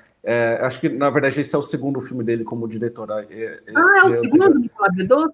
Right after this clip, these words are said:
Speaker 1: É, é o Monsieur e Madame Alderman. Nossa, esse filme é muito bom.
Speaker 2: Ele estreou,
Speaker 1: Fala-
Speaker 2: ele estreou esse filme?
Speaker 1: Esse que eu citei agora, que eu recomendo,
Speaker 2: Sim.
Speaker 1: ele estreou aqui no Brasil, sim, pela Imovision, inclusive. Eu assisti duas vezes
Speaker 2: Não, não,
Speaker 1: esse filme.
Speaker 2: ele, não, mas o Nicolas Bedos, ele tá no elenco também? Ele dirige e atua? Ou ele só
Speaker 1: Sim.
Speaker 2: dirige?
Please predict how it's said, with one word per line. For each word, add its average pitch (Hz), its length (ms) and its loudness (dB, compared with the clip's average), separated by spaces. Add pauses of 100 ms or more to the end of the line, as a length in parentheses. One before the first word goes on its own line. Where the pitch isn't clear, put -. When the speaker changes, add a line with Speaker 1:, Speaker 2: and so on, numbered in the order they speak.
(100)
Speaker 1:
É, 143 440 4
é 156 60 2
o 165 120 4
Monsieur 180 1000 -2
e 175 300 -4
Madame 160 480 -4
Alderman. 135 720 -6
Nossa, 165 300 -4
esse 143 180 -14
filme 156 220 -12
é 147 40 -6
muito 139 460 -16
bom. 110 380 -14 (200)
Speaker 2:
Ele 302 200 4
estreou, 208 260 0
Speaker 1:
Fala- 190 200 2
Speaker 2:
ele 294 100 4
estreou 196 320 -4
esse 180 240 -14
filme? 175 440 -4 (840)
Speaker 1:
Esse 180 320 0
que - 120 0
eu 180 80 4
citei 170 360 0
agora, 139 460 2
que - 80 -16
eu 147 60 -6
recomendo, 143 580 -4
Speaker 2:
Sim. 147 60 -4
Speaker 1:
ele 151 120 -4
estreou 156 320 0
aqui 160 120 -2
no 151 80 -2
Brasil, 151 320 0
sim, 139 240 -10
pela 123 200 -6
Imovision, 131 680 -8
inclusive. 107 540 -20
Eu 107 60 -20
assisti - 200 -12
duas 175 260 -2
vezes 123 120 0
Speaker 2:
Não, 269 120 6
não, 269 100 0
Speaker 1:
esse 262 140 4
filme. 226 200 6
Speaker 2:
ele, 233 280 -6
não, 220 200 -2
mas 202 160 -2
o 202 80 -4
Nicolas 208 380 -2
Bedos, 190 440 0
ele 208 460 -2
tá 196 100 2
no 190 80 0
elenco 190 440 0
também? 185 360 0
Ele 196 100 4
dirige 180 480 2
e 196 80 0
atua? 170 540 0
Ou 180 100 4
ele 170 120 2
só 220 120 -2
Speaker 1:
Sim. 196 160 2
Speaker 2:
dirige? - 280 -4